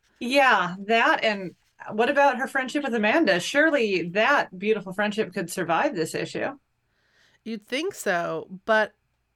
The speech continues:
Speaker 2: I, for some reason, Amanda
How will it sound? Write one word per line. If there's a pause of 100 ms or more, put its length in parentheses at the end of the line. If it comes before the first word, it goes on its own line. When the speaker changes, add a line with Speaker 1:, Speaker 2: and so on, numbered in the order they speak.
(2000)
Speaker 2:
I, (180)
for
some (200)
reason,
Amanda